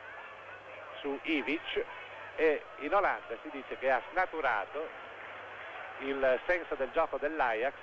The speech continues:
chiamando la squadra di Amsterdam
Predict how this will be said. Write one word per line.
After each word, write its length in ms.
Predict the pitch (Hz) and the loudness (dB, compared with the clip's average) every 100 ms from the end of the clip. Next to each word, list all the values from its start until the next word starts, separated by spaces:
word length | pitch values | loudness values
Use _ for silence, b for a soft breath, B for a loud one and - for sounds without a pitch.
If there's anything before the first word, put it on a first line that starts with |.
| - | 0
chiamando 600 | 147 151 147 139 139 135 | 2 4 2 2 4 6
la 180 | 131 143 | 6 2
squadra 640 | - 202 180 156 139 123 117 - - | 4 4 4 0 0 -2 -2 -6 -8
di 80 | 165 | -2
Amsterdam 680 | 175 143 - 147 131 165 | 0 0 -4 -8 -4 -2